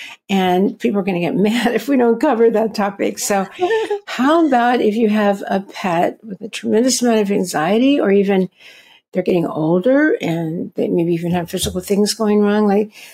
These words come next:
Speaker 1: just let's talk about brain harmony and pets, and not just pet pets, like little, our dog and cat,
Speaker 2: Mm-hmm.
Speaker 1: but even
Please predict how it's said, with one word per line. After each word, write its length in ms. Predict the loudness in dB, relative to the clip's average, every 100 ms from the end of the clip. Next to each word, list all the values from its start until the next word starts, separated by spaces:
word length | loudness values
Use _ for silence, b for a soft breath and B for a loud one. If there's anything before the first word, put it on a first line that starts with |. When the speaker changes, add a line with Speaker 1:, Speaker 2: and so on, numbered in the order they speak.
| B B -20 _
Speaker 1:
just 320 | 0 2 2 0
let's 300 | 0 -2 -2
talk 200 | 0 0
about 440 | 0 0 -2 0
brain 280 | 0 2 2
harmony 580 | 2 2 2 2 0 -4
and 360 | -6 -8 -10 -10
pets, 680 | -8 -8 -6 -8 -6 -8 -4
and 300 | 0 2 2
not 160 | 2 2
just 340 | -2 -4 _
pet 240 | -4 -4 -4
pets, 380 | -4 -4 -6
like 200 | -6 -6
little, 200 | -8 -8 -4
our 120 | -2
dog 340 | 0 0 0
and 140 | -6 -6
cat, 320 | -4 -2 -2
Speaker 2:
Mm-hmm. 220 | -4 -4 -6 -2
Speaker 1:
but 220 | -2 0 0
even 480 | 2 4 2 0